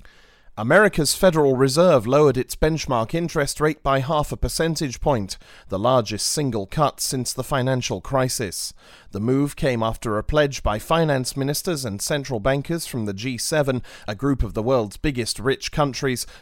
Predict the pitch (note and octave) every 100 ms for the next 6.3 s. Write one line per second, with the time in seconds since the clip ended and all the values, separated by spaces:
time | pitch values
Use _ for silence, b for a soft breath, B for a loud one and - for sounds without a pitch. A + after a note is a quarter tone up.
0 | - C3+ C3+ E3+ C#3 - D#3+ D#3 C3 -
1 | D#3+ B2+ B2 G#2+ - F3 E3 - B2 C#3+
2 | B2+ G2 - B2 - D#3+ B2+ A2+ - B2
3 | C3 C#3 A#2 G2 - D#3 D#3 C#3 C3+ G2+
4 | F2+ - D3 A2+ - A2+ F#2 G2+ - C3
5 | F#2+ F2+ - A#2+ G2+ F2+ G#2 F#2+ F#2+ D3
6 | C3+ G#2+ E2+